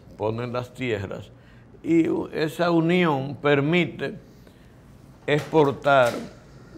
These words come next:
porque el año de las exportaciones no es un decreto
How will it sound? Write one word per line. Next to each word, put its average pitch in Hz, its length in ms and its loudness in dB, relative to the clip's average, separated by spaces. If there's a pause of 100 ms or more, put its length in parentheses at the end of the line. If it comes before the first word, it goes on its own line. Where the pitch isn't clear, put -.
(200)
porque 139 320 -4
el 135 100 0
año 160 300 0
de 180 60 0
las 175 160 4
exportaciones 160 840 2
no 151 180 0
es 147 60 0
un 160 200 0
decreto 143 720 -2